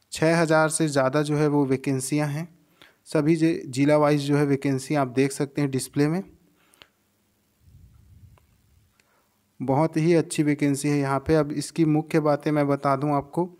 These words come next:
कि आप जो है किसी एक ज़िले में ही आप अप्लाई कर सकते हैं। ऐसा नहीं कि आप पूरे ज़िले में अप्लाई करेंगे,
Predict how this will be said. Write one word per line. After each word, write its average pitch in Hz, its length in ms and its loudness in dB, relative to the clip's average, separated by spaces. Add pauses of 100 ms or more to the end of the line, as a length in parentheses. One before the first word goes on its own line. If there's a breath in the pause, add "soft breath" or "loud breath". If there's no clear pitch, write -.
(520 soft breath)
कि 170 280 4
आप 147 320 -4
जो 156 140 2
है 165 120 2
किसी 160 420 0
एक 151 240 0
ज़िले 151 260 2
में 151 120 0
ही 160 200 -2
आप 143 220 -4 (160)
अप्लाई 139 340 2
कर 143 160 0
सकते - 320 -4
हैं। 147 140 0
ऐसा 135 180 -4
नहीं 143 180 -2
कि 139 120 -6
आप 139 280 -4
पूरे 139 220 2
ज़िले 139 240 0
में 139 100 0
अप्लाई 135 280 -4
करेंगे, 139 380 -2